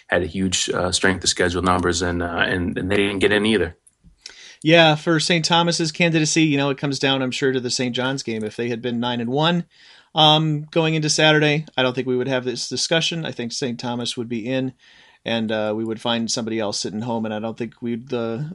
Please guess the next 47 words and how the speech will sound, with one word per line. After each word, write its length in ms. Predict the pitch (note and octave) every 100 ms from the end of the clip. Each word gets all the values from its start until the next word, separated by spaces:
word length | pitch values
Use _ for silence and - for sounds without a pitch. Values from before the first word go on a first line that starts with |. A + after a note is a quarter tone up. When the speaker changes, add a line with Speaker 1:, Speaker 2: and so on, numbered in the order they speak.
| -
Speaker 2:
I 40 |
don't 100 | C#3
think 120 | C#3
anybody 280 | C3+ C3+ C#3+
would 160 | C#3 C3+
lose 180 | C#3+ C#3
a 40 |
lot 140 | C#3
of 60 | C#3
sleep 240 | F3+ F3+
over 180 | A#2+ A2
that. 140 | G2+ F#2+
I 60 |
think 160 | A2 G#2
that, 240 | A#2 A2+ -
uh, 160 | A#2 A2
would 140 | A2+
be 160 | A#2+ A#2+
completely 440 | C3 B2 C3+ C3+
understandable. 640 | C3 B2+ D3 C#3+ B2+ F2+ - - - - -
Um, 400 | A2 G#2+ G#2 G#2+ _ _ _
you 180 | B2+ B2+
know, 240 | B2 C3 - - _ -
i-, 40 |
in 300 | C3 - C#3
the 140 | C3+
end, 360 | D#3+ D#3 C#3 - - _ -
uh, 240 | B2 A#2+ -
our 140 | C3
pollsters 500 | F3+ G3 - E3+ D#3
looked 200 | D#3+ D#3
at 100 | D3+
that 160 | D3+ C#3+
game 300 | D3+ E3+ F#3+
and 120 | C#3
continue 420 | C#3 C3 D#3+ D3
to 80 | D3
look 180 | C#3 C3+
at 100 | C3
the, 160 | C3+ A#2+
that 220 | C#3 C3+
game 200 | C#3 C#3
and 120 | C#3+ C3
think, 240 | D3 D3
"Well, 280 | C3 C#3+ D#3 - - _ -
you 80 |
know, 320 | B2+ B2 C3